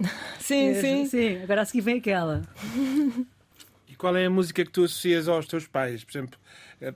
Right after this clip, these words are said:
Speaker 3: quando, ser muito pequenina e a música
Speaker 2: Sim.
Speaker 3: que os teus pais
Speaker 2: Olha,
Speaker 3: ouviam?
Speaker 2: eh, lá em casa ouvia-se muito a música popular brasileira. Ouvia-se muito, muito, muito. Eh, ouvia-se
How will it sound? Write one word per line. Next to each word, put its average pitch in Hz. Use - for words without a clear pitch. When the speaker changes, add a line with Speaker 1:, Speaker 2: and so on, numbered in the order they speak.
Speaker 3:
quando, 156
ser 165
muito 170
pequenina 175
e 170
a 170
música 202
Speaker 2:
Sim. -
Speaker 3:
que 190
os 175
teus 165
pais 165
Speaker 2:
Olha, 175
Speaker 3:
ouviam? 120
Speaker 2:
eh, 185
lá 196
em 202
casa 226
ouvia-se 214
muito 170
a 175
música 185
popular 180
brasileira. 165
Ouvia-se 165
muito, 190
muito, 160
muito. 170
Eh, 185
ouvia-se 180